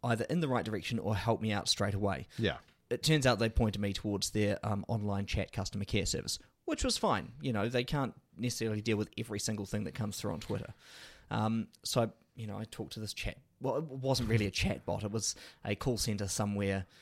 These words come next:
Speaker 1: Um, I, I don't know where it was, but
Speaker 2: Yeah.
Speaker 1: I'm pretty sure it wasn't in the U K.
Speaker 2: Yeah.
Speaker 1: Um,
Speaker 2: Script, right?
Speaker 1: Yeah, script.
Speaker 2: Yeah.
Speaker 1: And every first message I got was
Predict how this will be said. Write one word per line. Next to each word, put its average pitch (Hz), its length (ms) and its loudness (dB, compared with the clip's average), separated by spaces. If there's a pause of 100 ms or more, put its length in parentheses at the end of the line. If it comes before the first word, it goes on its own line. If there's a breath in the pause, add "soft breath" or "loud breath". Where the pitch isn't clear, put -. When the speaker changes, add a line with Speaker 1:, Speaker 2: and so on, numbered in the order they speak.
(380 soft breath)
Speaker 1:
Um, 107 360 -6 (180)
I, 113 180 -4
I 117 120 -4
don't 98 180 -2
know 98 100 -4
where 123 300 4
it 147 60 2
was, 160 240 6
but 98 160 4
Speaker 2:
Yeah. 78 100 4
Speaker 1:
I'm 73 60 2
pretty 107 160 4
sure 104 220 2
it 85 60 0
wasn't 98 300 -2
in 95 100 -2
the 95 60 0
U 85 160 -2
K. - 240 0
Speaker 2:
Yeah. 76 160 2 (420 loud breath)
Speaker 1:
Um, 110 380 4
Speaker 2:
Script, 101 340 2
right? 90 200 -2 (200)
Speaker 1:
Yeah, 123 240 4
script. - 320 0
Speaker 2:
Yeah. - 100 -10
Speaker 1:
And 120 260 0
every 120 340 0 (120)
first 139 320 2
message 120 260 -2
I 117 80 4
got 117 240 4
was 110 280 0